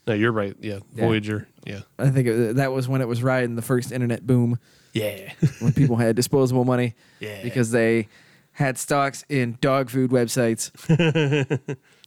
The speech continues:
Speaker 2: We are going all the way up to beautiful Maine.
Speaker 1: Okay.
Speaker 2: And we are going to
Speaker 1: New
Speaker 2: have
Speaker 1: England still. <laughs>
Speaker 2: Yes, we're still in New England.
Speaker 1: Yeah.
Speaker 2: This is not a New England episode. It just kinda happened to work that way.
Speaker 1: Yeah.
Speaker 2: But we are going to have some Allagash White.
Speaker 1: Hurrah.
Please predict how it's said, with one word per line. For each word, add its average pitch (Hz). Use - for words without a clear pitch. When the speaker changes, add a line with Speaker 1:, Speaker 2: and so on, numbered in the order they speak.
Speaker 2:
We 165
are 170
going 165
all 190
the 269
way 240
up 262
to 175
beautiful 240
Maine. 233
Speaker 1:
Okay. 127
Speaker 2:
And 117
we 139
are 156
going 156
to 143
Speaker 1:
New 120
Speaker 2:
have 127
Speaker 1:
England 120
still. 113
<laughs> -
Speaker 2:
Yes, 156
we're 139
still 131
in 117
New 113
England. 98
Speaker 1:
Yeah. 110
Speaker 2:
This 127
is 131
not 165
a 147
New 160
England 131
episode. 175
It 127
just 120
kinda 104
happened 113
to 82
work 147
that 127
way. 120
Speaker 1:
Yeah. 104
Speaker 2:
But 131
we 156
are 156
going 143
to 160
have 160
some 131
Allagash 247
White. 226
Speaker 1:
Hurrah. 175